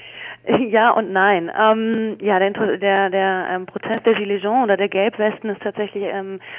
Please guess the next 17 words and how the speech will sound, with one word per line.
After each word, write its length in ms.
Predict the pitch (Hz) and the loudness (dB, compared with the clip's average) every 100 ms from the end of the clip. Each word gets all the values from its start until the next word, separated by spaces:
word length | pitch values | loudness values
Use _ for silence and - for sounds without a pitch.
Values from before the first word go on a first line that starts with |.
| - | -10
hochgradig 540 | 214 240 - 220 214 202 | -6 -6 -2 0 0 -4
interessant 600 | 190 185 - 180 247 220 | -12 -12 -10 -10 -8 -8
und, 300 | 208 202 - | -8 -8 -6
ähm, 280 | 185 190 185 | -6 -6 -8
greift 280 | 180 180 - | -6 -6 -8
eben 160 | 185 | -12
diese 200 | 185 180 | -8 -6
aktuellen 640 | - - 185 - 180 190 185 - - - | -6 -6 -6 -4 -6 -8 -12 -16 -20 -6
Fragen 260 | 175 185 | -4 -2
sehr 120 | 180 170 | -6 -6
gut 140 | - - | -8 -6
auf 340 | 160 180 220 | -2 -2 -4
und 220 | - 190 | -8 -6
macht 220 | 190 180 | -4 -4
eben 200 | - 185 | -6 -4
auch 140 | - 180 | -4 -4
nochmal 480 | 180 175 170 175 | -8 -10 -8 -8